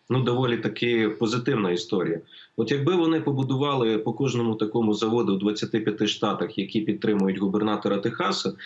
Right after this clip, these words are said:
і запропонували людям, які живуть в цих штатах, робочі місця і фінансування відповідне, я думаю, що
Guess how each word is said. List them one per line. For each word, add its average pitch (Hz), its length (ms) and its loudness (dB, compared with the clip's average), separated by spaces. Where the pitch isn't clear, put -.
і 107 60 2
запропонували 120 880 0
людям, 117 420 2
які 107 200 0
живуть 110 260 2
в 107 40 -4
цих 107 140 -2
штатах, 98 400 -2
робочі 113 380 0
місця 175 500 -2
і 120 100 0
фінансування 117 760 0
відповідне, 95 580 0
я 135 100 0
думаю, 135 360 0
що 110 400 -2